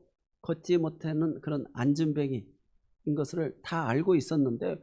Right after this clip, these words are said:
아, 이 사람이 일어나 걸으라니까, 일어나 걷게 되어지니까,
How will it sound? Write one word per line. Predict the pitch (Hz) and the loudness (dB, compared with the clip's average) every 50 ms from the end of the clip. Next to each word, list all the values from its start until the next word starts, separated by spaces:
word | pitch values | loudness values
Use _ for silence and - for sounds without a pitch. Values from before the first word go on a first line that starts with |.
| - _ _ _ _ _ _ _ | -14 _ _ _ _ _ _ _
아, | 156 165 175 | -4 -2 0
이 | 185 175 175 | 0 0 0
사람이 | 180 190 185 185 175 185 185 | -2 -2 -2 -2 -2 -2 -2
일어나 | 175 - 143 156 156 185 190 175 180 165 170 | -2 -2 -4 -4 -2 0 0 0 0 -2 -6
걸으라니까, | - - 160 165 180 180 170 165 160 - - - 98 - | -6 -6 -6 -4 -2 -2 -2 -2 -4 -6 -6 -8 -8 -8
일어나 | - 139 160 185 190 180 180 170 | -6 -6 -2 -2 0 0 -2 -4
걷게 | 175 - 170 175 - 202 196 | -6 -8 -10 -6 0 0 0
되어지니까, | 185 160 156 143 143 127 113 104 - 160 - - | 2 0 -2 -2 -4 -6 -6 -6 -6 -6 -6 -4